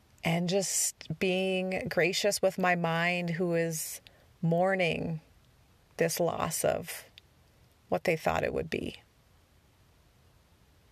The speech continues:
And that's an interesting dynamic to sit with. That it isn't just my heart and my soul.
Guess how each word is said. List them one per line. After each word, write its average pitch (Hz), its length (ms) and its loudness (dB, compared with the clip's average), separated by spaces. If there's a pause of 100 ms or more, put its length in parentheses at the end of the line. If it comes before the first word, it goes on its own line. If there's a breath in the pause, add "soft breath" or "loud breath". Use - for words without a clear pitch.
(360)
And 165 100 2
that's 165 280 0
an 175 140 2
interesting 175 720 0
dynamic 165 840 0 (100)
to - 120 -2
sit - 280 0
with. - 520 -4 (1900)
That 170 140 0
it - 120 2
isn't 190 300 2
just 190 260 0
my 170 240 2
heart 165 380 0
and 165 180 -2
my 156 160 0
soul. 156 680 0